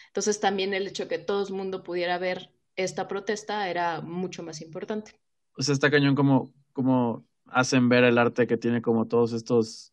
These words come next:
Speaker 2: eh, problemas, porque, o sea, no nada más, o sea, uno, el arte siempre ha sido muy elitista, o sea,
Speaker 1: Sí.
Speaker 2: y hay un, eh, clasismo dentro del arte, ¿no?
Speaker 1: Ujú.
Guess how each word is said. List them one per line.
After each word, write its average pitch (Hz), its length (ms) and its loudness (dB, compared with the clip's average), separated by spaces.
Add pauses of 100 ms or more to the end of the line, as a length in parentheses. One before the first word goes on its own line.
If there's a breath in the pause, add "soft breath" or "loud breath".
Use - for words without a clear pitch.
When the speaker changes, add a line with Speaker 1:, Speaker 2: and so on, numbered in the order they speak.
(120)
Speaker 2:
eh, 107 400 -4 (1300)
problemas, 120 600 4
porque, 123 300 -4
o 120 40 -2
sea, 123 120 -2
no 127 100 2
nada 135 140 6
más, 127 260 2
o 123 40 -4
sea, 127 160 2
uno, 127 220 6
el 117 80 4
arte 135 500 2 (320)
siempre 120 300 -2
ha 120 40 2
sido 120 240 0
muy 117 200 2
elitista, 113 540 -2
o 110 80 -8
sea, 107 480 -6
Speaker 1:
Sí. 285 340 -4
Speaker 2:
y 120 80 -4
hay 117 140 2
un, 113 340 -2 (560)
eh, 110 340 -4
clasismo 117 800 0
dentro 113 360 0
del 107 140 2
arte, 110 260 0
¿no? 131 340 -4
Speaker 1:
Ujú. 233 200 2